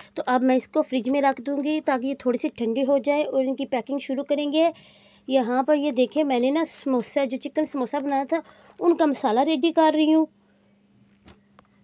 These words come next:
तो चिकन को पहले मैंने बॉयल कर लिया था, श्रेड कर लिया था।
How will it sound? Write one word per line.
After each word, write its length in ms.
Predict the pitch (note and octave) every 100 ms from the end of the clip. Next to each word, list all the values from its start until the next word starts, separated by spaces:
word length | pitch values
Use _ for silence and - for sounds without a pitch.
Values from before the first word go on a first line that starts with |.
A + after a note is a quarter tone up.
| -
तो 140 | A3+
चिकन 300 | A3+ D4+ E4+
को 100 | D#4+
पहले 200 | D4 D#4
मैंने 180 | D4+ D4+
बॉयल 300 | B3+ G#3+ A3
कर 220 | C4+ D#4 D4+
लिया 160 | D#4
था, 100 | D#4
श्रेड 320 | D4+ C4+ A3+
कर 220 | - D4 D4
लिया 200 | D#4 D#4
था। 240 | - E4